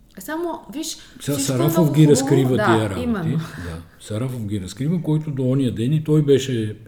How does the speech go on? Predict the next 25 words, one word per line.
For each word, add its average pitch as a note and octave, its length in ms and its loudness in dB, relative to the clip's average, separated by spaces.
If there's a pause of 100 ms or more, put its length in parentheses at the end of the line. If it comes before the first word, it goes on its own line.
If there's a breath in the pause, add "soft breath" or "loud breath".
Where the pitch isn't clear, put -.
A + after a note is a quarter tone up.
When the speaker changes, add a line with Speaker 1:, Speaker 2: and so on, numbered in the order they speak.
(320)
Speaker 1:
Ма D#3+ 140 -14
той D#3+ 140 -8
Speaker 2:
в E3 40 -6
Speaker 1:
даже E3 120 0
Speaker 2:
тая A2 160 2
Speaker 1:
има G#2 80 0
Speaker 2:
игра. G#2+ 180 -2
Сега, G3 140 -2
Speaker 1:
по-дълга G#3+ 240 -2
история A#3 580 -4
от D#3 220 -10
Speaker 2:
аз A2+ 340 -6
допускам, A2 600 -2
Speaker 1:
Гешев. D3+ 60 0
Speaker 2:
че D3+ 240 0 (280)
той A#2 140 -2
може A2 300 -2
да G2+ 160 -4
не G2+ 160 -2
е G2+ 60 -2
знаел, F#2 300 -8
че - 140 -16
сийка F2 320 -10
пише E2 320 -14
материали, F#2+ 680 -6